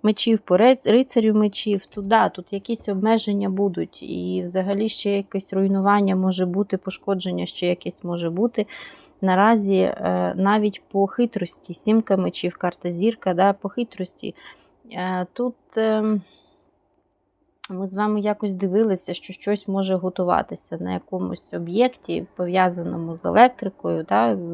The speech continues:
росіянці можуть готувати або якийсь теракт, або, ну, щось таке, м, не дуже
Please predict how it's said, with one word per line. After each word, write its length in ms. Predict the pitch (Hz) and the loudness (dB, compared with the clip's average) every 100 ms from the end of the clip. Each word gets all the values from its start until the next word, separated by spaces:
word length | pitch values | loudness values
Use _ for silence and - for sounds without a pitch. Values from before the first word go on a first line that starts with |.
| 170 | -4
росіянці 640 | 180 - 175 208 240 - 185 | -4 -4 2 2 2 -2 -4
можуть 320 | 190 202 185 | -2 -2 -2
готувати 580 | 180 190 175 165 - 170 | -2 -2 0 -2 -4 -8
або 220 | 175 202 | -2 -2
якийсь 360 | 185 - 175 | -2 -4 -14
теракт, 400 | - 190 254 - - - - - - - _ - | -8 2 2 2 -8 -20 -20 -20 -20 -20 _ -4
або, 640 | 190 180 202 214 196 160 - | -2 2 4 8 8 6 0
ну, 340 | 214 202 175 | -2 0 -2
щось 280 | 175 - 190 | -4 -4 -4
таке, 480 | - 196 202 196 180 - _ _ _ - | -6 -4 2 2 2 -6 _ _ _ -14
м, 520 | 180 180 170 160 165 - _ _ _ _ | -10 -8 -8 -8 -10 -14 _ _ _ _
не 200 | 202 220 | -4 -2
дуже 480 | 208 214 196 185 | 2 2 6 6